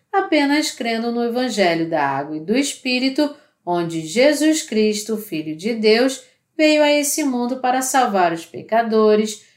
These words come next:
foi batizado por João e derramou seu sangue, e assim nos libertou de todos os nossos pecados. Além disso ainda,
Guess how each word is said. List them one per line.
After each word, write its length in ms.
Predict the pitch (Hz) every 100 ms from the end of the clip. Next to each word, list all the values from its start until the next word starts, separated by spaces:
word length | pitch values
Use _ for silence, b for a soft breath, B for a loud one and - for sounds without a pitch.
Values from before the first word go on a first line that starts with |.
| b
foi 180 | - 339
batizado 760 | 262 247 247 247 208 170 170 -
por 200 | 165 165
João 580 | 196 226 214 220 240 - _ -
e 120 | 349
derramou 500 | 269 233 254 247 202
seu 220 | 202 240
sangue, 600 | 247 - 170 160 160 160 _ _ _ _
e 140 | - 165
assim 640 | 214 262 - 254 262 262 B B _
nos 140 | 349
libertou 680 | 302 302 285 311 302 233 233
de 200 | 226 302
todos 540 | 311 220 175 180 196
os 180 | 233 240
nossos 400 | 214 147 143 -
pecados. 840 | - 190 185 147 135 143 - - _ _ _ _ _ _ _ _ _ _ -
Além 360 | 151 175 170
disso 480 | 143 175 262 262 180
ainda, 760 | 156 170 240 254 196 156 -